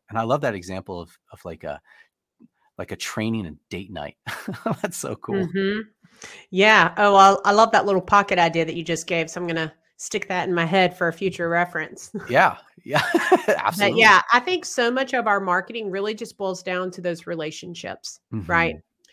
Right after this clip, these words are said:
Speaker 2: Because they're gonna refer, like you said, to people that they trust. And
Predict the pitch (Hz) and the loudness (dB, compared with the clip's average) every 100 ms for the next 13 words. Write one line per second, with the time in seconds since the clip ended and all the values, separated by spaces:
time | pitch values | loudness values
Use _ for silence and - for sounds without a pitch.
0 | _ 196 190 226 240 277 254 247 202 202 | _ -4 -2 0 0 2 0 0 -2 -2
1 | 202 202 240 226 202 185 - 196 196 185 | -2 -6 -8 -6 -6 -6 -10 -8 -6 -4
2 | 160 175 170 165 160 165 - 202 185 | -4 -6 -4 -4 -2 -6 -10 -6 -6